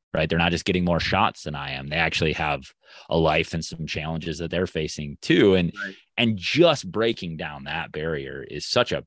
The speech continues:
Speaker 1: powerful thing to do. And so I'm curious, what other examples of these sort of things do you,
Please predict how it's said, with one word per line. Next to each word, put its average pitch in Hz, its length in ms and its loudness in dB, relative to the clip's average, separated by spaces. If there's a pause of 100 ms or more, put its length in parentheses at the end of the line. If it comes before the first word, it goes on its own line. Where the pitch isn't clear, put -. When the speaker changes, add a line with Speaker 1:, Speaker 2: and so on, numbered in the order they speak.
Speaker 1:
powerful 73 920 -2 (1200)
thing 107 380 6
to 113 160 6
do. 110 300 6
And 85 160 0 (220)
so 117 320 6 (280)
I'm 135 120 0
curious, 175 340 4
what 104 260 2
other 120 420 2
examples 98 800 -2
of 90 100 -6
these 101 220 -4
sort 98 180 2
of 85 80 -4
things 95 260 0
do - 140 -4
you, - 60 -2